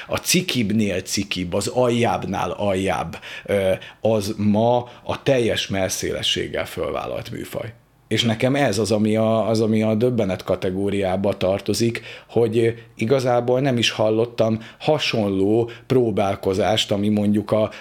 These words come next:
irodalom felé tendált volna szövegeknek a, a tekintetében. És most én nem azt mondom, hogy az, amit mondjuk a Főnixnek volt egy-két húzása, hogy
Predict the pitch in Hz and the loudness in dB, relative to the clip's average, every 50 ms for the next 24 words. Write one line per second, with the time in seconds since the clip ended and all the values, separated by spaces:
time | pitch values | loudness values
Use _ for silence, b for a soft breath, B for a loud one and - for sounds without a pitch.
0 | B - 151 147 131 120 117 104 107 101 98 98 95 - - - 107 95 95 92 | B -2 0 2 2 2 2 2 0 0 0 -2 -4 -2 0 0 0 0 0 -2
1 | 92 98 B B B - 120 104 101 104 98 90 92 92 - 98 92 92 95 95 | -2 -4 B B B -2 0 0 2 2 2 2 0 -2 -2 -2 -2 0 0 -2
2 | 95 90 90 B B B B - - 123 101 90 87 85 80 71 - - 98 87 | -2 -2 -4 B B B B -2 0 0 0 0 -2 -2 -4 -6 -6 -6 -6 -6
3 | - - - 85 80 80 85 90 85 - - 95 - - 82 - - 73 - - | -6 -4 -4 -2 -2 0 -2 -2 -4 -4 -6 -4 -4 -4 -4 -4 -6 -10 -8 -8
4 | - 67 - - - 62 62 73 - - - b b b b b b b b - | -10 -10 -8 -8 -8 -8 -8 -8 -10 -12 -16 b b b b b b b b -4
5 | 117 113 113 131 123 113 - - 123 120 135 143 135 120 110 104 - 107 104 98 | -2 0 2 2 0 2 2 0 2 2 2 2 2 2 0 0 0 0 0 0
6 | 98 98 98 95 98 101 95 101 101 95 98 90 92 90 - 98 95 92 92 90 | 0 0 0 0 -2 -2 -2 -2 -2 -2 -2 -4 -4 -4 -4 -4 -2 -2 -2 -2
7 | 98 92 - - 110 104 98 98 - - - 92 87 - 104 98 95 92 98 90 | -4 -4 -2 -2 0 0 0 -2 -4 -6 -8 -8 -4 -2 0 0 0 0 -2 -4
8 | 90 - 85 87 - - - 101 98 90 98 90 90 - - 85 90 90 - | -4 -4 -6 -6 -6 -4 -4 -2 -2 0 0 0 0 -2 -2 -2 -4 -6 -6